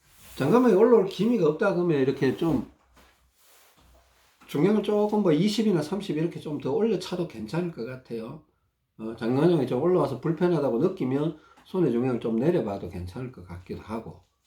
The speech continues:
어, 아니면 뭐 저처럼 끝까지 버티다가, 제가 잠잔다고 혹은 눕는다고 누워있으면 막 밑에서 막 미-, 이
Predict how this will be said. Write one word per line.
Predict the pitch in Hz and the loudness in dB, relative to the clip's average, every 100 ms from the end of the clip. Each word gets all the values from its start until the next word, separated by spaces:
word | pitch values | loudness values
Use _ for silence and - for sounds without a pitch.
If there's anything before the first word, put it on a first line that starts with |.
| _ | _
어, | 85 82 - - - - | -16 -16 -16 -20 -20 -12
아니면 | - 196 294 151 | 2 4 6 2
뭐 | 101 95 | -2 -8
저처럼 | - - 196 151 | -12 -6 -6 -4
끝까지 | - 208 - | -4 -4 -2
버티다가, | 165 - 160 87 92 113 - _ _ _ _ | -4 -4 -12 -12 -12 -14 -18 _ _ _ _
제가 | - 156 - - - - _ _ - | 0 2 2 -2 -20 -20 _ _ -20
잠잔다고 | - 160 240 262 262 262 254 233 220 170 | -2 2 4 6 6 4 4 4 4 2
혹은 | 190 160 120 - | 2 2 0 -4
눕는다고 | 240 127 143 143 151 254 285 214 147 | -12 -4 -2 2 4 4 4 4 2
누워있으면 | 233 339 339 165 - 165 139 165 - - | 4 4 4 2 2 0 0 -2 -8 -16
막 | - - - | -16 -16 -20
밑에서 | - 180 277 294 151 | -8 -4 0 0 0
막 | 101 107 | -2 -4
미-, | 123 | -4
이 | 147 - 107 98 | -6 -6 -6 -6